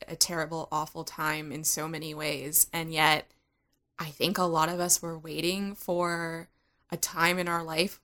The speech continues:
where we had, <laughs> like, almost no distraction from trying to heal ourselves.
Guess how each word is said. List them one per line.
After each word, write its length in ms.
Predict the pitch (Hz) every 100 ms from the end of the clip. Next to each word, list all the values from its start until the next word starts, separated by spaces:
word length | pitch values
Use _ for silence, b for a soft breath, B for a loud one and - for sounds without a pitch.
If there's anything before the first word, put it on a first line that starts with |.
| -
where 380 | 175 170 165 -
we 320 | 165 160 156
had, 320 | 180 175 165 -
<laughs> 40 |
like, 520 | - - 196 220 208 -
almost 380 | 208 220 214 220
no 260 | 208 165
distraction 880 | 170 165 - 151 165 - 170 156 160 - _ _ _
from 520 | - 190 170 160 160 165
trying 500 | - 165 160 160 170
to 120 | -
heal 380 | - - 87 -
ourselves. 840 | - 185 - - - 160 - -